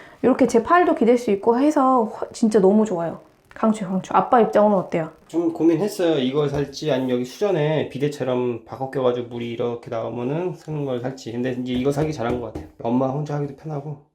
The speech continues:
Speaker 2: 근데 이거 사용하실 때 너무 이거 의지하다가 떨어질 수도 있으니까 너무 과신하지는 마시고요. 네, 이 정도.
Speaker 1: 만족입니다. 그리고 마지막으로 추천드릴 거는 요 서랍장이에요.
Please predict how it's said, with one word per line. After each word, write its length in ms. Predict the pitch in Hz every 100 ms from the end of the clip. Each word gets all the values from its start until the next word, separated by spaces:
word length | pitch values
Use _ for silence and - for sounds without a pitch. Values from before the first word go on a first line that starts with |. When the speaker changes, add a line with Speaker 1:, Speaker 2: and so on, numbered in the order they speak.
| _
Speaker 2:
근데 140 | 143
이거 220 | 151 160 -
사용하실 400 | 202 208 208 -
때 120 | - 160
너무 240 | 139 147
이거 160 | 131 139
의지하다가 720 | 131 131 143 139 139 165 117 - _ -
떨어질 240 | 185 190
수도 160 | - -
있으니까 380 | - 123 123 143
너무 360 | 127 131 131 -
과신하지는 540 | - 143 165 160 147 165
마시고요. 360 | 120 - 135 147 _ _ 202
네, 140 | 151 123 _ _
이 80 | -
정도. 240 | 139 131 123 - - - 240
Speaker 1:
만족입니다. 640 | 220 196 196 185 175 175 - - _ _ -
그리고 840 | 226 208 185 196 214 247 262 285 - _ -
마지막으로 500 | - 196 226 208 208
추천드릴 560 | 208 - 302 240 196 -
거는 600 | 185 180 196 269 302 330 - - -
요 100 | 196
서랍장이에요. 920 | 285 349 349 233 202 185 185 247 220